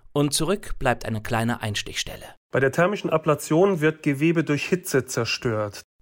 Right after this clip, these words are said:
Speaker 1: sagt Tobias Preußer, Geschäftsführer der Texomed G M B H und stellvertretender Institutsleiter vom Fraunhofer Institut für Digitale Medizin, mewis.
Speaker 2: Dabei wird eine Nadel, ein sogenannter Applikator, in das Gewebe eingeführt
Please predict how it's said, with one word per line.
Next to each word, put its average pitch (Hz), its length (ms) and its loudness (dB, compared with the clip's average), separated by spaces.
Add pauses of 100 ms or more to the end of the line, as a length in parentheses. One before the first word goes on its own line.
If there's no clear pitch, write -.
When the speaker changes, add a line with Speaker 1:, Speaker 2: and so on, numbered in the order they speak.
(100)
Speaker 1:
sagt 180 300 0
Tobias 175 380 2
Preußer, - 520 2 (360)
Geschäftsführer 123 640 2
der 101 120 -2
Texomed 107 560 0
G 110 120 0
M 113 100 0
B 113 120 2
H 135 240 4 (300)
und 143 160 0
stellvertretender 170 800 2
Institutsleiter 123 1000 0
vom 104 200 -4
Fraunhofer 127 580 -2
Institut 110 540 -6
für 101 100 -6
Digitale 98 500 -2
Medizin, 117 600 -4 (100)
mewis. - 600 -4 (120)
Speaker 2:
Dabei 131 320 2
wird 127 240 0
eine 123 220 2
Nadel, 135 420 4
ein 131 140 -2
sogenannter 131 480 0
Applikator, 143 680 0
in 147 140 2
das 135 220 0
Gewebe 120 360 0
eingeführt 190 680 2